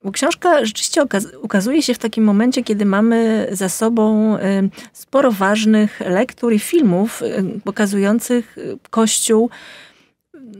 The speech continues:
w taki sposób zupełnie nowy, dla nas Polaków przynajmniej. Jesteśmy i po Sodomie, y, Martela, jesteśmy po filmie Claire, jesteśmy po filmie Sykielskich, y, w którym też, y, obaj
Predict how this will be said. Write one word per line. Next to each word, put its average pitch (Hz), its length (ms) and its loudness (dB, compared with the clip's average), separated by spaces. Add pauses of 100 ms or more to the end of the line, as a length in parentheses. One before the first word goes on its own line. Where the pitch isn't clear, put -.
(140)
w - 40 -20
taki 226 240 -4
sposób 226 520 0
zupełnie 247 420 4
nowy, 226 400 4
dla 175 180 0
nas 202 160 0
Polaków 190 420 0
przynajmniej. - 540 -10
Jesteśmy 226 760 0
i 233 100 -2
po - 120 -4
Sodomie, 170 560 -2 (1300)
y, 185 40 0
Martela, 185 680 0
jesteśmy 233 440 0
po 214 120 -4
filmie 196 340 -2
Claire, 156 320 -2
jesteśmy 262 400 -2
po 233 120 2
filmie 190 320 0
Sykielskich, 175 920 -4
y, - 40 -10 (520)
w - 60 -20
którym 196 240 -2
też, - 380 -4
y, 190 240 -14 (200)
obaj 185 400 -2